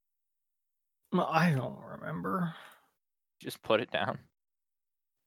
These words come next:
Speaker 1: I feel like we were talking about something. I
Speaker 2: Have you
Speaker 1: think
Speaker 2: ever
Speaker 1: that
Speaker 2: been
Speaker 1: Fee and Dick got into prices of football or something.
Speaker 2: Gotcha.
Speaker 1: I don't know.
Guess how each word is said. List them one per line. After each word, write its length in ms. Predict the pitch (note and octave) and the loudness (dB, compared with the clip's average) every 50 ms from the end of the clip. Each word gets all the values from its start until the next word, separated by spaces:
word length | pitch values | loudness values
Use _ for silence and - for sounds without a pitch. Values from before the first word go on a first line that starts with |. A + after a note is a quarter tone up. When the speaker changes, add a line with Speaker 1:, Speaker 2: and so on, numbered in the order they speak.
| _ _ | _ _
Speaker 1:
I 60 | - | -8
feel 280 | - - - - G#3 F#3 | -8 -2 8 10 12 12
like 200 | D#3+ C3 C3 - | 12 12 10 8
we 100 | D3 B2+ | 6 6
were 120 | A#2+ A#2 | 6 4
talking 360 | A2 - - C3+ B2+ B2 - C3+ | 2 0 -2 -2 -2 -2 -4 -6
about 200 | C#3 - - - | -6 -6 -6 -6
something. 500 | - - - - - - - - G3+ - _ _ _ _ _ _ _ _ _ _ _ _ _ - - | -6 -6 -8 -8 -10 -14 -18 -20 -20 -20 _ _ _ _ _ _ _ _ _ _ _ _ _ -6 2
I 60 | - | 2
Speaker 2:
Have 80 | D3+ D3 | 2 6
you 20 | |
Speaker 1:
think 180 | - A3 A3 G#3+ | 6 6 6 8
Speaker 2:
ever 40 | D#3+ G3+ | 8 8
Speaker 1:
that 60 | G3 F3+ | 8 8
Speaker 2:
been 120 | C#3+ A#2 - - | 4 -2 -10 -12
Speaker 1:
Fee 500 | - - - - F3 E3+ E3 E3 D#3+ D#3 | -12 -4 4 6 8 8 10 10 10 10
and 380 | D3 C#3 C#3 C3 B2 A#2+ B2+ - _ _ _ _ _ _ _ _ - A#2+ - - | 10 10 6 4 2 0 -6 -10 _ _ _ _ _ _ _ _ -10 -10 -8 4
Dick 280 | - C#3+ C#3+ C#3+ C#3 - | 8 8 8 8 8 6
got 200 | - C#3+ C3+ C3+ | 8 10 10 12
into 480 | C#3 C3+ C3 B2+ C3 C3 C3 B2+ A#2+ - _ - - - - - - - - _ _ _ _ _ | 10 10 10 8 10 8 8 8 4 0 _ -20 -20 -20 -20 -20 -20 -20 -20 _ _ _ _ _
prices 560 | - D3+ C3+ C3 A#2+ - - C3+ A#2+ A#2 B2 | 4 6 6 6 4 2 -2 -4 -2 -2 -2
of 100 | A#2+ A2 | -2 -2
football 420 | - - - - - _ - - - | -4 -6 -8 -8 -6 _ -8 -6 -6
or 120 | - - | -8 -8
something. 420 | - - - _ _ - - - - _ _ _ _ _ _ _ _ _ _ _ _ _ _ _ _ _ _ _ _ _ _ _ _ _ _ _ _ _ _ _ _ _ _ _ _ _ _ _ _ _ - | -10 -12 -12 _ _ -16 -16 -16 -16 _ _ _ _ _ _ _ _ _ _ _ _ _ _ _ _ _ _ _ _ _ _ _ _ _ _ _ _ _ _ _ _ _ _ _ _ _ _ _ _ _ -8
Speaker 2:
Gotcha. 340 | G#2 G2 G#2 - - - A2 | -6 -6 -6 -8 -8 -10 -4
Speaker 1:
I 260 | G#2+ - C3 D#3 D3 | 2 4 6 6 6
don't 200 | C#3 - - - | 4 0 -6 -8
know. 180 | - - E3 | -10 -12 -14